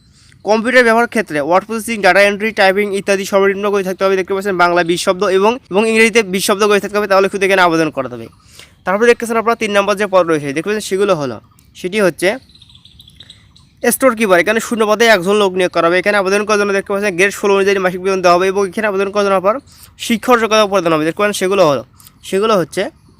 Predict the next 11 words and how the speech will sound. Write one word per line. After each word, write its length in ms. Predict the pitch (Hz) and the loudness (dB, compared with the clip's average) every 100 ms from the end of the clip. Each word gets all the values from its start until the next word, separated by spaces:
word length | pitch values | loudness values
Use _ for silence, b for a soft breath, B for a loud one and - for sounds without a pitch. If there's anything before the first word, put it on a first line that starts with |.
| _ _ _ _ _ _ b b b b b b - | _ _ _ _ _ _ b b b b b b -2
কোনো 140 | 233 247 | 2 2
স্বীকৃত 300 | 240 208 180 143 | 0 0 0 2
বোর্ড 120 | 190 226 | 2 4
হতে 120 | 240 220 | 2 0
উচ্চ 120 | 196 214 | -2 2
মাধ্যমিক 300 | 208 202 233 226 | 2 2 -2 0
সার্টিফিকেট 320 | 214 208 202 | -2 -2 -2
পাস 120 | 196 190 | -2 -2
হলে 120 | 214 214 | 0 0
এখানে 160 | 196 190 | 2 2
আবেদন 200 | 170 165 | 2 -2